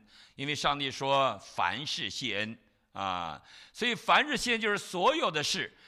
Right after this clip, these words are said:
过去一年三百六十五天经过了，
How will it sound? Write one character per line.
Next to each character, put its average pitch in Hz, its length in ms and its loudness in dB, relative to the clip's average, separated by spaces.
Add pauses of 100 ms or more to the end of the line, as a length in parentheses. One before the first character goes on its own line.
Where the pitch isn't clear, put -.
(180)
过 262 220 4
去 214 180 -2
一 233 160 -2
年 190 460 4
三 220 480 0
百 139 300 6
六 220 180 0
十 170 100 -2
五 135 160 -8
天 165 260 2
经 196 300 -4
过 170 200 2
了， 98 200 0